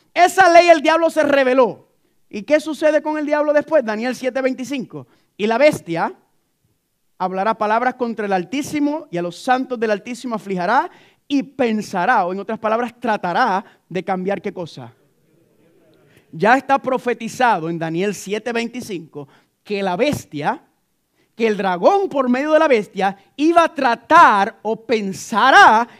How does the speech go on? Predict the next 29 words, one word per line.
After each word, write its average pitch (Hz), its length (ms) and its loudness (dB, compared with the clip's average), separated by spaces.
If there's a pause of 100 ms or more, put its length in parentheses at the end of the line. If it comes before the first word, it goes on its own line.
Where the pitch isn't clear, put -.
en 262 240 2
cambiar, 226 640 2
¿qué 277 140 2
cosa? 165 460 -6 (140)
La 170 180 -4
ley 269 440 2
y 202 100 -10
los... 277 440 -4 (1080)
Noten 220 640 -4
que 208 300 -4
de 185 180 -4
los 170 180 -8
diez 233 200 0
mandamientos 254 840 -6 (240)
solamente 226 680 -4
hay 208 120 -2
uno 170 460 -8
que 175 80 -8
es 175 220 -12
una 190 260 -8
cantidad 170 640 -6 (420)
de 139 200 -12
tiempo 151 600 -10
apartado. 123 720 -18 (260)
¿Están 143 280 -16
conmigo? 170 400 -14 (1200)
Por 160 160 -10
eso 185 160 -10
dice 214 320 -12